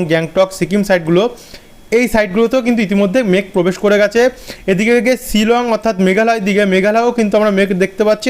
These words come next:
আর এদিকে গোয়ালপাড়া, গুয়াহাটি, বরপেতা হয়ে অসমের হোজাই, বিভিন্ন জায়গায় জায়গায় কিন্তু ইতিমধ্যে মেঘ প্রবেশ করে গেছে গিয়ে।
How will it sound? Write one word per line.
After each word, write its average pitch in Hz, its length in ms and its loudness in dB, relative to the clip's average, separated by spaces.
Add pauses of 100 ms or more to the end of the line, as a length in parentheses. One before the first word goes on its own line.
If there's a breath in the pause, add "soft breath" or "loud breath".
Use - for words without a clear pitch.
আর 196 80 2
এদিকে 202 240 2 (360 loud breath)
গোয়ালপাড়া, 185 540 2
গুয়াহাটি, 180 520 2 (200)
বরপেতা 170 440 0
হয়ে 180 140 2 (100)
অসমের 175 360 0
হোজাই, 175 280 2 (180)
বিভিন্ন 233 280 0
জায়গায় 185 320 0
জায়গায় 208 200 0
কিন্তু 214 140 -4
ইতিমধ্যে 175 400 0 (560 loud breath)
মেঘ 220 320 2
প্রবেশ 196 280 0
করে 175 220 2
গেছে 135 200 0
গিয়ে। 123 160 -6